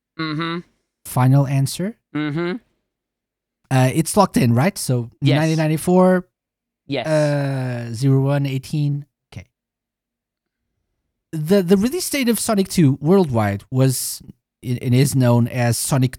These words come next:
Speaker 2: Tuesday,
Speaker 1: Mm-hmm.
Speaker 2: right? Because it was a Tuesday, they named it Sonic Tuesday.
Speaker 1: Mm-hmm.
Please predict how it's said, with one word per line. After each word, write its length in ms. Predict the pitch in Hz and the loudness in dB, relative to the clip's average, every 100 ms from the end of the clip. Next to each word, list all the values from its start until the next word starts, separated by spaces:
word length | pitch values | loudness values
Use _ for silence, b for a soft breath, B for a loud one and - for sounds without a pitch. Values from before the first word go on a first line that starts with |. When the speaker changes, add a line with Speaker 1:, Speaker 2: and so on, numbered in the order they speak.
| - | -10
Speaker 2:
Tuesday, 640 | - 226 143 - 85 85 _ _ _ _ - | 0 2 2 -2 -10 -12 _ _ _ _ -10
Speaker 1:
Mm-hmm. 180 | 131 120 | -6 -2
Speaker 2:
right? 160 | 139 339 | -2 -4
Because 240 | - 104 | -6 -10
it 80 | 104 | -4
was 140 | 120 | -2
a 60 | 120 | -2
Tuesday, 680 | - 175 196 180 190 180 185 _ _ _ _ | 0 6 6 6 2 2 -2 _ _ _ _
they 100 | 120 113 | -2 0
named 340 | 117 120 117 | 2 2 2
it 220 | 113 - _ _ | -2 -8 _ _
Sonic 340 | - 127 117 - _ | -6 -4 -4 -8 _
Tuesday. 520 | - 247 156 - 87 - _ _ _ _ _ - | 2 4 4 -2 -10 -14 _ _ _ _ _ -8
Speaker 1:
Mm-hmm. 380 | 123 110 113 | -8 -6 -6